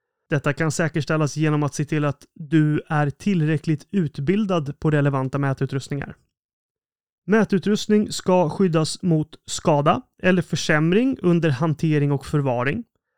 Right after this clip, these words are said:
Detta kan innefatta förvaringstemperatur och eventuell skyddsväska vid frakt.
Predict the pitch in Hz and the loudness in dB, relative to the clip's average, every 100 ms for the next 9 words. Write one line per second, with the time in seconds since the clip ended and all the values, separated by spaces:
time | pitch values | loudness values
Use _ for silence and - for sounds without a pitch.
0 | _ - 185 170 165 180 165 147 156 - | _ -2 0 0 2 2 2 2 -2 -2
1 | 151 - 165 156 170 147 139 - 147 135 | -4 -2 0 2 2 2 0 -4 -6 -4
2 | 139 - 185 254 165 - - 160 160 156 | -4 -2 0 0 -4 -6 -4 0 0 0
3 | 160 143 147 _ - - 175 - 135 143 | 0 0 -2 _ -12 -2 -2 -2 -6 -6
4 | - 147 139 - 143 - - - | -4 -4 -4 -6 -8 -8 -12 -20